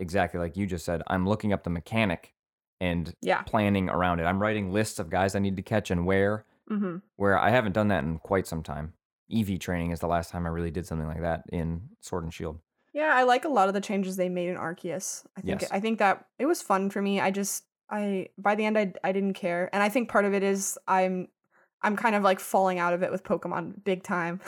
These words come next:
Speaker 2: <laughs> And I, I, I, a big part, a big reason is the writing. I just don't care about
Speaker 1: Yeah.
Speaker 2: it.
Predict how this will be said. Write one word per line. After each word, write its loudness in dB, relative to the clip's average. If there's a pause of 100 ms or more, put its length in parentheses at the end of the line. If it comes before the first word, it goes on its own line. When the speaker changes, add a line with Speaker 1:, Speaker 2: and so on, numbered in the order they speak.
Speaker 2:
<laughs> 0
And 4
I, 4
I, 6
I, 2
a -2
big 2
part, 0
a 0
big 0
reason 0
is -2
the -2
writing. 0
I -4
just -12
don't -6
care -2
about 2
Speaker 1:
Yeah. 0
Speaker 2:
it. -10